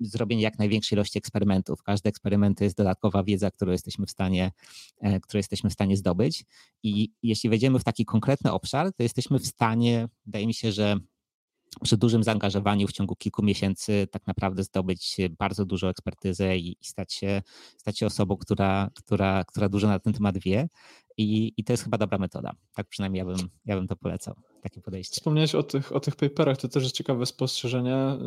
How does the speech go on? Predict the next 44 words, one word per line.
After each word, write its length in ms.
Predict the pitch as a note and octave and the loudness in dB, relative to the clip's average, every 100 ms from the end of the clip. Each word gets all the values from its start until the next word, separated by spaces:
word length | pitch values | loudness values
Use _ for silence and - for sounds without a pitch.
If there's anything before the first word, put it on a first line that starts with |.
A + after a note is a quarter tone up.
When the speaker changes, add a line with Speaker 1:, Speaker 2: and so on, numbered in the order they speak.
| A#2 A#2 - - - _ - | -6 -6 -10 -16 -20 _ 0
Speaker 2:
Ja 120 | B2 | 2
osobiście, 460 | B2 - C3 - - | 2 0 -2 -2 0
czyli 180 | - A#2 | 2 2
osoba, 280 | B2 A#2+ | 2 0
która, 360 | A#2+ - A#2 A2+ | -2 0 2 2
która 240 | - A#2 | 0 0
jest 220 | A#2 - - | 0 -2 -2
uzależniona 720 | A#2+ A#2+ A#2+ A#2 A2+ A2 A2 | 0 2 2 0 -2 -2 -2
od 160 | A2 | -2
Xa, 280 | A#2+ - - | -4 -2 -2
od 180 | A#2 - | -2 -4
Twittera, 520 | - B2 A#2+ A#2+ A2+ A2+ A2+ | -8 0 2 2 2 2 0
widzi 280 | A2+ A#2 | -2 -2
tych 160 | A#2+ C3 | -2 0
paperów 380 | B2+ B2 B2 A#2 | 0 4 2 2
sporo, 340 | - A2+ A2+ | 0 2 4
oglądam, 440 | A#2 A#2 A#2 A2+ A2+ | 2 2 0 -2 0
oglądam 440 | A#2+ A#2 B2 A#2+ | 0 0 0 0
tego 160 | A#2+ A#2 | 0 0
całą 240 | B2 A#2+ | 0 2
masę 280 | A#2+ A#2+ A#2+ | 0 0 0
na, 220 | A2+ A2 | 0 0
na, 180 | A2+ A2+ | -2 -2
na 160 | B2 | 0
feedzie, 440 | A#2+ B2+ A2+ A#2+ C#3+ - - - - | 0 0 4 2 2 -4 -18 -18 -2
ale 140 | B2+ C3 | 2 4
to 100 | E3 | 4
też 200 | - - | 2 4
nie 80 | E3 | 4
jest 160 | - | 4
tak, 220 | C#3 C3+ | 2 2
chyba 200 | - C#3 | 0 -2
się 80 | B2+ | 0
tutaj 240 | B2+ C3+ B2+ | 0 2 2
zgodzisz, 380 | B2+ A#2 C3 | 2 2 2
że 180 | B2 B2+ | 2 2
za 120 | B2+ | 2
każdym 280 | B2 B2 C3+ | 2 2 2
takim 280 | C3 - C3 | 0 -2 0
paperem 500 | B2+ A#2+ B2+ B2+ C3 | 0 2 2 2 0
stoi 360 | - - B2 A2 | -2 2 2 4
od 140 | A#2+ | 4
razu, 400 | A#2+ A#2 A#2+ B2 - - - | 2 2 2 0 -4 -20 -20
y, 40 | _ | _